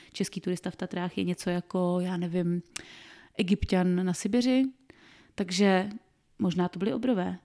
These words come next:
možná Češi nejsou tak špatní turisti. <laughs> Já jsem hledala nějakou slovenskou legendu o obrech, abych si to ověřila. Žádnou jsem nenašla, ale třeba mi zase moji slovenští posluchači dají o nějaké vědět. Každopádně, hledala jsem nějakého obra i u nás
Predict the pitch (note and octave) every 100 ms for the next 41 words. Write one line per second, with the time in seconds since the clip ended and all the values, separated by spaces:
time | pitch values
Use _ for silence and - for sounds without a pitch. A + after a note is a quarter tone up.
0 | - F3+ F#3 F3 F#3 B3+ B3+ F#3 - -
1 | - F3 F3+ F3+ - - _ _ _ _
2 | _ _ - A3 A3 F#3+ A#3+ A3+ A3+ A3+
3 | G#3+ B3 A#3+ B3 A3 A3 - A3 G3+ G#3
4 | A3 - G3+ F3 F#3+ - F3+ - - G#3
5 | G#3 F3+ F3 F3+ F3+ A3+ D4+ B3+ F#3 -
6 | F3+ C4 - - - F#3+ A#3+ F4 - B3
7 | A#3 B3 A#3+ G#3+ A#3+ A3 G#3+ - F#3+ F#3+
8 | - B3 G3 F3+ F3+ - F#3+ E3+ F3 F3+
9 | F3+ A3+ B3 G#3 - - _ _ _ _
10 | - A3 A#3+ A3 F3 E3 - - - _
11 | _ F3+ G#3+ A#3+ A#3+ - B3 A#3+ - _
12 | - G3 G3 A3 G#3 F#3+ G3 - - F#3
13 | E3+ A#3+